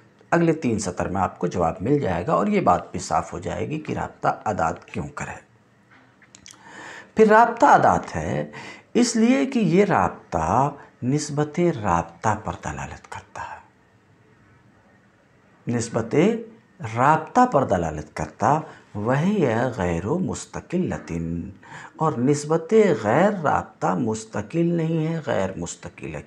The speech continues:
क्यों गैर मुस्तकिल है? इसलिए कि ये मौकूफ़ है महकूम अलैह और महकूम बिही पर। मौकूफ़ महकूम अलैह और महकूम बिही के बगैर निस्बत राब्ता का वजूद नहीं है, तो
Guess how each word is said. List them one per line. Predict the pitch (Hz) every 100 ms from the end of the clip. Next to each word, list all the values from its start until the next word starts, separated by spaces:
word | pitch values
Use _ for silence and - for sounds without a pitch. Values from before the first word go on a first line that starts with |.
| -
क्यों | 113 143
गैर | 165
मुस्तकिल | 185 175 - 196 202 185
है? | 185 - - - _ -
इसलिए | 175 - 160 104 90 104 143 147 - - -
कि | 143
ये | 147 170
मौकूफ़ | 170 165 160 160 180 196 190 180
है | 170 151
महकूम | 127 120 117 - 160 156
अलैह | 156 156 156 -
और | 156 156
महकूम | 156 151 151 151 135 127
बिही | - 98 95
पर। | - 110
मौकूफ़ | 113 117 - 160 165 165 - - - -
महकूम | 139 139 180 175
अलैह | 160 165 175
और | - 139 135
महकूम | 131 123 - 147 131
बिही | 127 143 156
के | 147
बगैर | 135 131 131 151 160
निस्बत | 135 120 131 120 - 127 127
राब्ता | 123 113 - - 127
का | - 147
वजूद | 147 117 - 120 123 151 170
नहीं | - 101 87 104 101
है, | 95 92 101 107 98 - - _ _ _ _ _ _ _ -
तो | 117 92 -